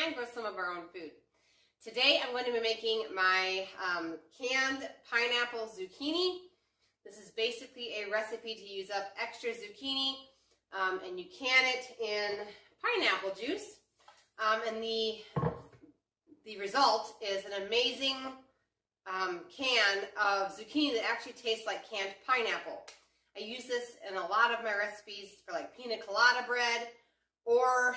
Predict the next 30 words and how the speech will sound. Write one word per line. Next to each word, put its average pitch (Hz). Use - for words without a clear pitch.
you 214
can 226
take 226
it 226
and 208
use 214
it, -
um, 170
in 214
a 220
zucchini 202
bread 240
recipe, 240
and 196
it -
turns 202
out 190
pineapple. 170
It's -
just -
delicious. 190
So 208
let's 220
get 226
started. 147
Okay, 262
so 233
in 330
this 285
pot 233